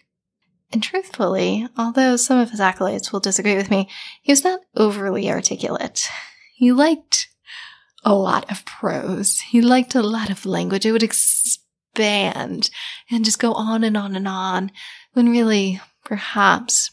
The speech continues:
more concisely, one or two words would have done. But that was part of the magic of Frank. There was so much that he had to offer that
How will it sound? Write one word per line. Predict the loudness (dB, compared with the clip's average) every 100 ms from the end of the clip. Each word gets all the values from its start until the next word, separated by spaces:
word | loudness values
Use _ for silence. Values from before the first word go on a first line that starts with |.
| -6
more | -6
concisely, | -4 0 2 4 4 0 -2
one | -2 -2
or | -2
two | -4 -4
words | -4 -2 -2
would | -4
have | -4
done. | -4 -2 -2 -4 -8 -14 -20 -20 -20 _ _ _ -2
But | 4
that | 4
was | 4
part | 0
of | -2
the | -2
magic | -2 -2 0 -2 -2
of | -6
Frank. | -8 -4 -4 -4
There | -4
was | 0 2
so | 2 2 0 2 0 -2 -4
much | -2 0 -2 0 0 0 -6 -20 _ _
that | -4
he | -4 -6
had | -2 -2 -2
to | -4
offer | -4 -6 -4 -4 -4 -10 -18 -18 _
that | -2 -2